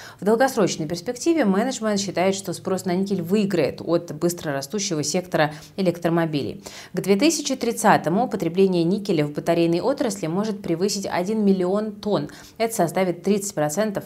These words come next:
всего производства. Теперь про медь. Производство меди тоже выросло почти на шесть процентов до четырёхсот тридцати трёх тысяч тонн.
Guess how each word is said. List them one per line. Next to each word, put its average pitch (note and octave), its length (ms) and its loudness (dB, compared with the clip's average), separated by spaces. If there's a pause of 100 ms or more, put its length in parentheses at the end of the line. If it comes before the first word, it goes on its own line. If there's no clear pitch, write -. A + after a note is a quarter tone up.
(140)
всего D#3 280 -2
производства. D3 580 -8 (720)
Теперь E4+ 320 4
про A#3 200 6
медь. G#3+ 420 2 (200)
Производство A#3+ 520 0
меди A#3+ 360 0
тоже B3+ 360 2
выросло F3+ 400 0
почти D3 360 -4
на E3 160 -2
шесть A#3 360 0
процентов B3 640 0
до G#3+ 260 2
четырёхсот F3 600 -4
тридцати D#3+ 560 -2
трёх F#3 300 -2
тысяч D#3 400 -6
тонн. - 200 -4